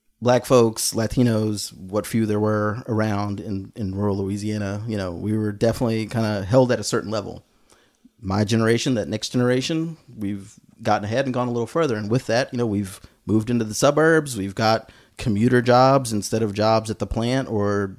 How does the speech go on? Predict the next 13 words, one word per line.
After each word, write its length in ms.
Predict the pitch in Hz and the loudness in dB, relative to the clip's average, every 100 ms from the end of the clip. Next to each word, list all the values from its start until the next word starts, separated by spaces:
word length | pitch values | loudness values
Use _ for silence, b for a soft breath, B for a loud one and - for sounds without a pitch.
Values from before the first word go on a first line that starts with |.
| - | -10
manual 400 | 107 110 110 107 | -4 -2 -2 0
labor 260 | 110 120 | 0 0
jobs. 460 | 123 123 123 127 - b b b b b b | 0 0 0 -2 -8 b b b b b b
So 100 | - | 2
as 140 | 113 113 | 4 4
our 100 | 110 | 2
station 360 | - 160 156 | 4 4 4
has 120 | 147 131 | 2 4
risen, 280 | 135 143 151 | 2 2 2
yeah, 140 | 208 | 2
our 100 | 110 | 2
kids 280 | - 123 123 | 2 0 2
are 280 | 117 117 | 0 0